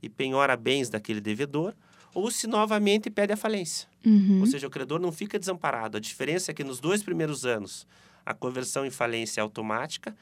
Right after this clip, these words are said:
Speaker 1: e após o credor decide com qual ação ingressa.
Speaker 2: Uhum. E, doutor, o senhor poderia nos explicar se ex-, existe alguma diferença na recuperação judicial de empresas de pequeno porte ou microempresas?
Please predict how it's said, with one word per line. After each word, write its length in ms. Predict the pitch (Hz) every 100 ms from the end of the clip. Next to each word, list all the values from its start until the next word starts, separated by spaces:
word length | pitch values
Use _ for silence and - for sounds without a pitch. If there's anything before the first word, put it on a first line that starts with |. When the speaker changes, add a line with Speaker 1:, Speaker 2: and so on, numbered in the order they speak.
| - _
Speaker 1:
e 100 | 143
após 600 | 151 151 147 165 208 - _ _ _ _
o 60 | 156
credor 440 | - 156 151 170
decide 440 | 165 156 - 170 165
com 200 | 160 151
qual 260 | 151 160
ação 260 | 160 - 151
ingressa. 480 | 160 107 107 - - _ -
Speaker 2:
Uhum. 400 | 208 170 196 208 - - - -
E, 40 |
doutor, 340 | 208 208 214 208 - -
o 60 | -
senhor 180 | - 381
poderia 320 | 294 233 208
nos 140 | 208
explicar 460 | 208 - 214 - 220
se 100 | -
ex-, 200 | 226 214 -
existe 440 | - 240 269 - 294
alguma 260 | 214 233
diferença 680 | 240 - - 196 196 208 -
na 100 | 208
recuperação 640 | 202 - 214 196 - 208
judicial 480 | 202 196 175 - 196
de 120 | 202
empresas 440 | 220 220 220 220 214
de 120 | 226
pequeno 500 | - - 220 285 269
porte 640 | - 214 220 240 233 -
ou 60 | 240
microempresas? 920 | 240 - 185 185 226 226 208 180